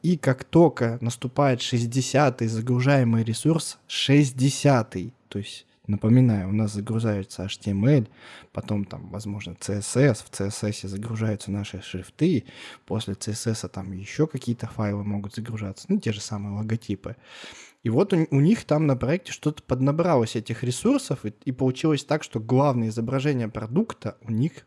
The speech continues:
шестидесятое, и оно загрузилось только на четырнадцатой секунде. А по метрикам Гугла пятнадцатая секунда — это уже секунда отказа, когда пользователь, ему,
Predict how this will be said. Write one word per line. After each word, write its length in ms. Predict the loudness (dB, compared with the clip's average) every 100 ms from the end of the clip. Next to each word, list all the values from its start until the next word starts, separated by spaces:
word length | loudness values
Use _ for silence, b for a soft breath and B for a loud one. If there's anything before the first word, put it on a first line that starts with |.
| _
шестидесятое, 1000 | -8 -8 -8 -10 -10 -6 -2 -2 -4 -10
и 160 | -10 -10
оно 260 | -6 -4
загрузилось 560 | -2 -4 -6 -2 -2 -2
только 300 | -6 -8 -4
на 120 | -4
четырнадцатой 580 | -6 -6 -4 -4 -8 -14
секунде. 540 | -16 -6 -2 -2 -4 B B B B B B B -8
А 320 | -2 0 -2
по 300 | -2 2 4
метрикам 540 | 4 4 0 -2 -2
Гугла 340 | 0 2 2 2
пятнадцатая 580 | -2 0 -2 -2 -6
секунда — 460 | -6 -6 -2 0 2
это 560 | 0 0 -2 0 0 -2
уже 240 | -4 -6
секунда 460 | -6 -4 -2 0 -2
отказа, 420 | 0 0 0 -2
когда 260 | -6 -6
пользователь, 580 | -4 -2 -2 -2 -6 -8
ему, 280 | -6 -6 -6